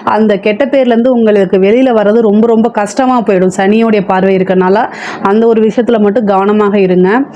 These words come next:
அப்புறம் வந்து அரசியல் துறையை பொறுத்த வரைக்கும் திடீர்னு ஒரு அதிர்ஷ்டம் கிடைக்கிறதுக்கு வாய்ப்பு இருக்கு. பொதுமக்களுடைய சப்போர்ட், தலைமையோடைய சப்போர்ட்லாம் கிடைக்கிறதுக்கு உண்டான வாய்ப்புகள் இருக்கு. ஆனா சனிங்கிறது வந்து என்னன்னா, மக்களுடைய அங்கீகாரம்ங்க, அது உங்களுக்கு கிடைக்கும். அதே நேரத்துல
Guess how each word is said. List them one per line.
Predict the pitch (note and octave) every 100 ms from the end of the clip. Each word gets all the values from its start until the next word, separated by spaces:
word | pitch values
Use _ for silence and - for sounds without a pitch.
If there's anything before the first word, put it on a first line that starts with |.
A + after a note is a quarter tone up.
| - - -
அப்புறம் | G3+ G#3+ G#3+
வந்து | G#3+ B3
அரசியல் | G3+ G#3+ A3+ C4 A#3+
துறையை | A3+ G#3+ G3
பொறுத்த | F#3+ F#3
வரைக்கும் | F#3 F3+ E3+ F#3+ F3+
திடீர்னு | G#3+ G#3+ B3 A#3 G#3+
ஒரு | G#3+
அதிர்ஷ்டம் | F3+ G3 - G#3+
கிடைக்கிறதுக்கு | F#3+ F3+ F3+ F#3+
வாய்ப்பு | F#3 F#3 F#3 F3+
இருக்கு. | E3+ G3+
பொதுமக்களுடைய | G#3+ A3 C4 B3 A#3+ G3+ G3 G3
சப்போர்ட், | F3+ G3+ F#3+ G#3
தலைமையோடைய | G3+ G3 A3+ B3 A#3 G#3+ A3+ - - -
சப்போர்ட்லாம் | - G3+ A#3 A3 A#3 A3+
கிடைக்கிறதுக்கு | G3+ F#3+ G#3 G3+ G3+
உண்டான | F#3+ F#3+
வாய்ப்புகள் | F#3 F#3+ F#3+ F#3+ F#3
இருக்கு. | F#3 - G#3+ D4 - - -
ஆனா | G#3 G#3+
சனிங்கிறது | A3 G#3+ C4+ C#4 C4 A3+ A3+
வந்து | G#3 A3+
என்னன்னா, | G#3 G3 G#3 B3+ - -
மக்களுடைய | G3 F#3+ - C4 B3+ A#3+ B3+ C#4 - -
அங்கீகாரம்ங்க, | G3+ A3 G#3+ G3+ F#3+ F#3 F3
அது | G3 G#3 B3+
உங்களுக்கு | A#3 G#3+ G3
கிடைக்கும். | F#3+ F#3+ F#3+ F#3
அதே | G3+ A#3
நேரத்துல | A3 G3+